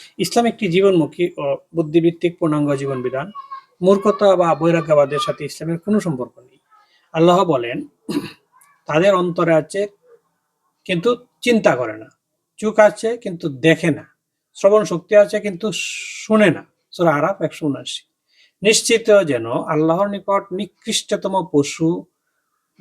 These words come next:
বধির ও বোবা হলো যারা নিজেদের বিবেক ও বুদ্ধিকে কাজে লাগায় না। সূরা আনফাল বিশ তেইশ। বিশ্বব্যাপী মুসলমানদের আজকের বিপর্যয় আল্লাহর কালামকে তার ন্যায্য মর্যাদা না দেওয়ার কারণে।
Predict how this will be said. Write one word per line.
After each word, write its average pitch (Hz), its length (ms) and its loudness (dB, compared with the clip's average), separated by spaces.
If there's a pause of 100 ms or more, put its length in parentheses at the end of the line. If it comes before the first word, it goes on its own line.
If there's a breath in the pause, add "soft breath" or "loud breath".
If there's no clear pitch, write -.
বধির 143 800 2
ও 160 100 -2
বোবা 175 340 4
হলো 180 320 2
যারা 151 320 0
নিজেদের 147 440 -2
বিবেক 180 480 0
ও 202 80 2
বুদ্ধিকে 175 680 -2 (500)
কাজে 190 240 4
লাগায় 120 300 0
না। - 100 -20 (220)
সূরা 175 200 2
আনফাল 185 420 0
বিশ 151 380 -6
তেইশ। 117 380 -10 (760)
বিশ্বব্যাপী 214 400 6
মুসলমানদের 185 420 -2
আজকের 147 460 -4
বিপর্যয় 139 600 -8 (380)
আল্লাহর 165 420 4
কালামকে 160 500 -2
তার 147 240 -4
ন্যায্য 143 380 -4
মর্যাদা 143 400 0
না 127 180 -12
দেওয়ার 135 340 0
কারণে। - 360 -18